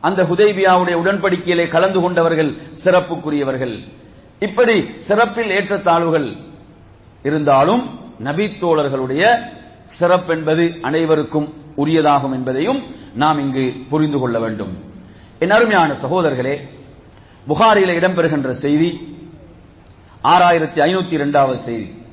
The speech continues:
அபூ ஹுரைரா ரலியல்லாஹு அன்ஹு அவர்கள் அறிவிக்கிறார்கள், "இன்னல்லாஹ கால்", அல்லாஹ் சொல்கிறான், "மன் ஆதா லீ வலியன் ஃபகத் ஆதன்துஹு பில் ஹர்ப்." அதாவது,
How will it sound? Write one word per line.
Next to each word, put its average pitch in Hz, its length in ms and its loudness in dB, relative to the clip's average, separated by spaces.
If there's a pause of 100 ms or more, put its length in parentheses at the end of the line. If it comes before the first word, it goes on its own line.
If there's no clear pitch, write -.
(600)
அபூ 151 80 0
ஹுரைரா 196 520 4
ரலியல்லாஹு 175 520 2
அன்ஹு 156 40 0
அவர்கள் 147 320 2
அறிவிக்கிறார்கள், 147 560 -2 (800)
"இன்னல்லாஹ 196 880 2
கால்", 170 440 4 (560)
அல்லாஹ் 175 380 2
சொல்கிறான், 147 640 0 (840)
"மன் 170 220 0
ஆதா 202 540 4
லீ 185 220 0
வலியன் 214 600 0 (160)
ஃபகத் 180 360 2
ஆதன்துஹு 220 800 2
பில் 220 180 0
ஹர்ப்." 190 300 4 (1120)
அதாவது, 202 640 4